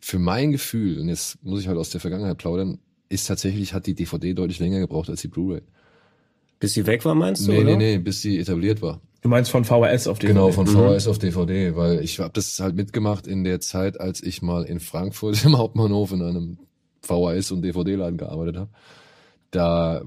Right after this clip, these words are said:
Speaker 1: kamen dann halt wirklich die ersten D V Ds erst überhaupt mal bei uns an und die Leute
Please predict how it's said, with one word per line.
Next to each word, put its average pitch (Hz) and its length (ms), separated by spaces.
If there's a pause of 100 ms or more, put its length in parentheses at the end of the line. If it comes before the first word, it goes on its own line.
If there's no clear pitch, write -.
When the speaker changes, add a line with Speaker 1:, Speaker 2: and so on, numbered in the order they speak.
(120)
Speaker 1:
kamen 95 280
dann 92 160
halt 90 200
wirklich 90 200
die - 120
ersten 90 340
D 95 120
V 90 120
Ds 92 220
erst 85 200
überhaupt 85 260
mal 87 100
bei 80 80
uns 80 180
an 98 360 (480)
und 85 260
die 85 60
Leute 80 640